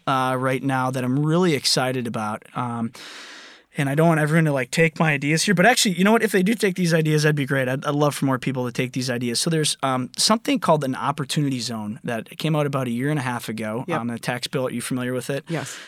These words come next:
Speaker 1: Um, so, uh, there's actually quite a few areas in Minneapolis that are designated opportunity zones.
Speaker 2: In real
Speaker 1: And
Speaker 2: simplistic ways, it's you get better, uh, tax breaks, basically, for developing in areas that are a little more,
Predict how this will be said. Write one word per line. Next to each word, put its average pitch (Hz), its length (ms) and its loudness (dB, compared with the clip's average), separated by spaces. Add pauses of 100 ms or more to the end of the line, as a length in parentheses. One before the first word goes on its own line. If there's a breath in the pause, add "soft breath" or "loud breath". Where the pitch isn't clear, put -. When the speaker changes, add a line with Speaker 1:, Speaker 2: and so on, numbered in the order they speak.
(140 loud breath)
Speaker 1:
Um, 131 500 2
so, 143 540 2 (260)
uh, - 40 -12 (680)
there's 160 280 2
actually 202 280 2
quite 175 220 2
a 165 40 2
few 180 200 0
areas 135 320 0
in 131 180 -2
Minneapolis 135 560 -2
that 117 100 -2
are 113 40 -8
designated 120 560 -4
opportunity 120 500 -4
zones. 113 400 -6 (640)
Speaker 2:
In 180 140 0
real 180 240 4
Speaker 1:
And 175 80 2
Speaker 2:
simplistic 170 540 -2
ways, 156 280 2
it's 147 160 -4
you 160 80 -2
get 156 560 -4
better, 143 680 -2
uh, 143 400 -6
tax 151 300 -2
breaks, 139 340 -4
basically, 135 500 -4
for 135 320 -6
developing 131 600 -4
in 127 60 -2
areas 123 460 -4
that - 140 -8
are - 100 -6
a - 60 -6
little 135 240 -6
more, 117 480 -6